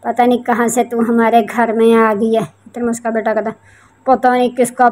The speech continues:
पाप लिए फिरती है, मुझे तो ये भी नहीं पता ये मेरा या किसी और का है। सारा दिन तो कुत्ते में काम करती है। दवा कर माँ, छोड़ दे, ऐसे मार के तुम्हारे सर पे ना चढ़ जाए, दवा कर उसको।" वो उसका कान खींच के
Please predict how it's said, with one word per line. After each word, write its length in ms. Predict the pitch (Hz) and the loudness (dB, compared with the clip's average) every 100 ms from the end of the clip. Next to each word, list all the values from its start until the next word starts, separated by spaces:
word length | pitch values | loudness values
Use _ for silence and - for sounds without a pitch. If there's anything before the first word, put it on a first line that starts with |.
| 240 | 4
पाप 280 | 247 233 | 2 2
लिए 240 | 240 233 233 | 0 2 2
फिरती 440 | - 247 - 240 | 0 -8 -6 -4
है, 120 | 233 233 | 0 0
मुझे 240 | 226 226 | 0 0
तो 100 | 233 | 0
ये 160 | 226 233 | 2 2
भी 160 | 233 | 2
नहीं 100 | 254 | 2
पता 240 | 233 233 233 | 2 0 2
ये 120 | 226 | 2
मेरा 260 | 226 226 226 | 4 4 4
या 140 | 226 226 | 2 0
किसी 360 | 240 240 247 | -4 -8 -2
और 180 | 240 226 | 0 0
का 160 | - 240 | 0 0
है। 160 | 247 233 - _ _ - | 2 0 -4 _ _ -2
सारा 240 | 254 247 | 2 4
दिन 180 | 233 226 | 2 -2
तो 100 | 233 | 0
कुत्ते 360 | 233 254 269 254 | 0 2 4 4
में 160 | 247 | 4
काम 240 | 240 240 233 | 4 2 2
करती 400 | 240 247 247 247 | 0 -2 -2 -4
है। 140 | 226 220 - - _ _ _ - | -2 -2 -6 -20 _ _ _ -2
दवा 280 | 262 254 269 | 2 4 4
कर 200 | 269 277 | 4 2
माँ, 240 | 277 254 254 | 2 0 0
छोड़ 340 | 247 247 247 | 0 2 4
दे, 140 | 240 240 - _ | 4 0 -2 _
ऐसे 280 | 233 226 247 | -2 -2 0
मार 340 | 247 240 240 220 | 2 2 2 0
के 60 | 226 | 0
तुम्हारे 300 | 233 233 226 | 2 2 2
सर 200 | - 240 | 0 -2
पे 160 | 233 240 | -2 -2
ना 120 | 240 | -2
चढ़ 240 | 233 226 | -4 -4
जाए, 120 | 226 226 | -4 0
दवा 260 | 233 254 | 2 2
कर 340 | 240 254 226 247 | 4 0 0 -6
उसको।" 260 | - - 220 - _ _ _ _ _ _ - | -10 -8 -8 -10 _ _ _ _ _ _ -4
वो 140 | 240 | 0
उसका 220 | 233 240 233 | 0 0 0
कान 320 | 240 233 233 | 2 2 2
खींच 340 | 220 233 233 233 | 2 0 0 0
के 180 | 240 | -2